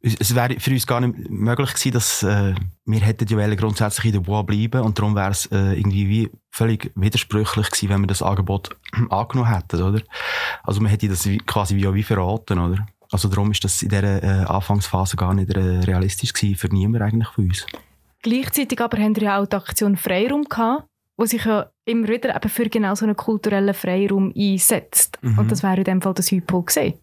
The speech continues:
Speaker 1: Ja, aber eben, ähm, der Südpol ist nicht ein selbstverwaltetes, äh, autonomes Kulturzentrum, wie du das am Anfang, äh, boa tituliert hast. Und das hat die Stadt auch nicht wollen, dass es ein Südpol wird. Also, und ja,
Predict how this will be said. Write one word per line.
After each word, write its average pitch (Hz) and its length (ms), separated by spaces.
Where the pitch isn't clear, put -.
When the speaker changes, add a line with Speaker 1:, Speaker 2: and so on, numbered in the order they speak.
Speaker 1:
Ja, 107 680
aber 107 260
eben, 123 300
ähm, 110 320
der 98 100
Südpol 117 400
ist - 340
nicht 117 200
ein 110 60
selbstverwaltetes, - 2000
äh, 110 40
autonomes 110 420
Kulturzentrum, 113 600
wie 110 80
du 107 60
das 110 320
am 104 160
Anfang, 107 460
äh, 101 240
boa 104 220
tituliert 110 540
hast. - 340
Und 98 420
das 95 140
hat 95 180
die - 100
Stadt - 280
auch 95 40
nicht 92 140
wollen, 117 420
dass 107 160
es - 140
ein 87 60
Südpol 104 400
wird. 110 360
Also, - 200
und 95 500
ja, 90 240